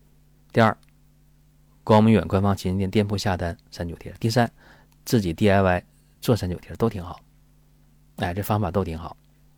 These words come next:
三条路自己选。啊，有人说，“那我哪个也不选？”那也，那也可以，对吧？但有一些啊，得说呀，就是你贴这个三九贴的时候啊，有溃疡啊，皮肤有破溃呀，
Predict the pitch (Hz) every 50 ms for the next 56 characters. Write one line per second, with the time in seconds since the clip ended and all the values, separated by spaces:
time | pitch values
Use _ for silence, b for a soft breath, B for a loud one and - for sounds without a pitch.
0 | _ - - - 113 117 113 107 107 120 127 - - - 101 95 90 90 - -
1 | - _ _ _ _ _ _ _ _ _ _ _ _ _ - - - 120 110 113
2 | 135 151 160 175 180 165 170 175 147 95 95 123 151 139 117 117 110 - 92 -
3 | - _ _ _ _ _ _ _ _ _ - - 151 156 147 117 - 120 139 143
4 | 110 90 - - - 90 95 95 - _ _ _ _ _ _ _ - - 120 107
5 | 101 95 - b b b b b b b b b b b b b b b b b
6 | b b b b _ _ _ _ _ _ _ _ - - - 170 170 147 117 117
7 | 139 135 127 - 131 127 123 123 113 98 87 B B B B B B - 101 95
8 | - - - 113 107 101 98 92 87 - - - - - - 104 107 101 87 -
9 | - - - 123 117 110 110 104 98 95 90 87 - - 110 107 104 104 - -
10 | - - 104 101 101 90 - - - - - 87 101 101 95 82 80 82 - -
11 | _ _ _ b b b b b b b b b b b b b b b b _
12 | _ _ - 101 92 92 - - - 143 127 113 101 87 - - - 78 - 92
13 | 95 98 - - 113 113 107 101 110 110 107 95 - - - 123 113 104 - -
14 | 147 143 123 104 90 85